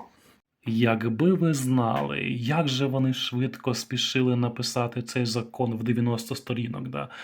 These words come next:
А ще швидше, як вони вирішували, щоб його прийняти, да, підписати. Та так спішили, що понароблювали помилок. Ну, я розумію, да, скоро закінчуються строки,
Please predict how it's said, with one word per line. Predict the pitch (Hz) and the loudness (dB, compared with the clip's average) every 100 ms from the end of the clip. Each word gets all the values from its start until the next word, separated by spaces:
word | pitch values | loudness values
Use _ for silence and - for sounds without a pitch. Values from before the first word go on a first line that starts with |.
| - - | -14 -6
А | - | -4
ще | 117 160 | -2 -2
швидше, | 160 - 139 143 - | -2 -2 -2 -2 0
як | 120 120 | 0 0
вони | 123 120 | 0 0
вирішували, | 113 117 127 - 113 113 | 2 4 2 2 2 0
щоб | - 110 117 | 0 -2 -2
його | 117 113 | -2 -2
прийняти, | 113 113 110 113 117 - 127 | -2 0 2 2 0 -4 -4
да, | 127 143 | -2 -2
підписати. | 123 - 139 - - - - - | -4 -6 -6 -4 -6 -8 -14 -6
Та | - | -6
так | - 139 | 0 -2
спішили, | - - 139 - 175 147 127 127 | -2 -4 -4 2 2 4 2 0
що | 120 127 | -2 -2
понароблювали | 123 - 120 120 135 127 123 120 120 | -2 0 0 2 2 4 4 4 4
помилок. | 123 113 104 123 | 2 2 -2 0
Ну, | 185 | 0
я | 156 143 | 2 -2
розумію, | 143 131 147 165 131 | -2 0 2 4 2
да, | 113 71 | 0 -2
скоро | - - 123 113 | -6 -4 -4 -2
закінчуються | 113 113 113 - 67 67 - 67 | -4 -2 -2 -2 -4 -4 -6 -8
строки, | - - 123 117 - | -6 2 2 2 -4